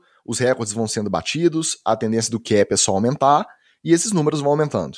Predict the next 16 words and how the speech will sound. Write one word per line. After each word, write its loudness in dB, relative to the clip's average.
Então, -2
tá 0
mais 2
do -10
que -6
justo, -2
parece 2
que -4
ele -2
tá 2
super -2
feliz -4
lá, 2
comprou 2
uma 0
casa -2